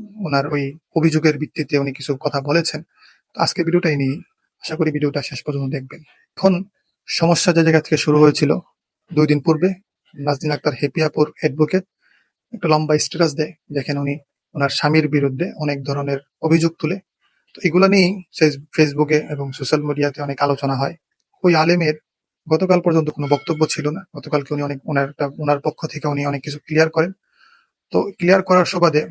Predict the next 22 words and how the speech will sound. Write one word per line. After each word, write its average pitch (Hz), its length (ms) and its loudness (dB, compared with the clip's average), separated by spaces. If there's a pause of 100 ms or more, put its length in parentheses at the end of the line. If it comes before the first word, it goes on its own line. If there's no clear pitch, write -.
(180)
আমি 147 220 -2 (180)
ওনার 170 180 2
বক্তব্য 170 380 0
থেকে 143 300 -4
কিছু, - 300 -10
কিছু - 200 -12
বিষয় 151 300 2
আপনার 147 200 -2
সাথে 139 140 -8
শেয়ার 143 220 2
করতে - 240 -4
চাই। - 160 -10 (220)
হ্যাঁ, 156 220 -4
আমাতুল্লাহ 151 400 2
আপু 147 220 -2
যে 135 120 0
অভিযোগগুলো 156 460 2
করেছেন, 160 400 0 (340)
এই 160 80 -6
অভিযোগগুলোর 147 440 0
ভিত্তিতে 156 320 -6
উনি 147 200 -4